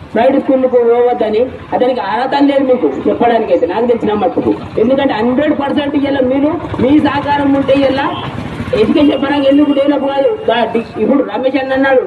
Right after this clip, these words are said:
టెన్త్, ఇంటర్, డిగ్రీ ఫెయిల్ అయిన వాళ్ళే ప్రైవేట్ స్కూళ్ళలో చెప్పగలుగుతున్నారు. మరి ఇలా మీకు పట్టా పొందిన వాళ్ళు కూడా చెప్పకపోవడానికి కారణం ఏమి? మీ మీద మీ పిల్లలకు నమ్మకం లేదన్నట్టే కదా మీరు బయట చెప్పడానికి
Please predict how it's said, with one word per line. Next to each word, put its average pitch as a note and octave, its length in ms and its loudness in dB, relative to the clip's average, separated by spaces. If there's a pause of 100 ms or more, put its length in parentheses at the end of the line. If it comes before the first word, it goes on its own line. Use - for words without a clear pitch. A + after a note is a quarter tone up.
(100)
టెన్త్, C4+ 220 2 (180)
ఇంటర్, C4+ 280 -2
డిగ్రీ B3+ 240 0 (240)
ఫెయిల్ C4+ 220 2
అయిన C#4 180 -2
వాళ్ళే C4+ 300 -2
ప్రైవేట్ C#4 240 0
స్కూళ్ళలో C#4 320 0
చెప్పగలుగుతున్నారు. B3+ 680 2 (260)
మరి C#4 120 2 (120)
ఇలా D4 180 2
మీకు C#4+ 160 4 (160)
పట్టా D4+ 260 -2 (460)
పొందిన D4 340 4
వాళ్ళు D4 200 2
కూడా C#4+ 180 0
చెప్పకపోవడానికి C#4 720 -2
కారణం C4+ 320 0
ఏమి? C#4 160 2 (220)
మీ C4+ 160 4
మీద C#4+ 260 2
మీ C#4+ 160 2
పిల్లలకు C#4+ 420 2
నమ్మకం C4 320 0
లేదన్నట్టే B3 460 2
కదా - 140 -4 (260)
మీరు G#3+ 220 0
బయట C4 120 2 (120)
చెప్పడానికి A#3+ 400 0